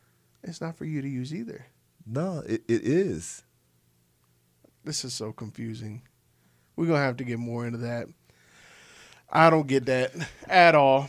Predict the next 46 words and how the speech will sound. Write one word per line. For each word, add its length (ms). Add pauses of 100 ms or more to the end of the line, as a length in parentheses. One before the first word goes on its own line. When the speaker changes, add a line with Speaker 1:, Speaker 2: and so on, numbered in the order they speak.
(120)
Speaker 1:
But 280
a 40
woman, 580
so 160
we, 180
we, 220
we 160
do 100
have 120
a 40
question 340
we 100
are 100
gonna 160
post, 320
right? 160
We're 120
gonna 120
post 220
this 140
one. 200
Speaker 2:
Yeah, 140 (100)
we 60
can 100
post 200
this 40
one. 140
Speaker 1:
Um, 220
uh, 40
uh, 460
is 180
it 220
right? 280
So 140
this 240
<laughs> 0
woman, 380 (840)
do 100
you, 60
do 200
you 40
know 100
where, 160
where 140
this 140
happened? 340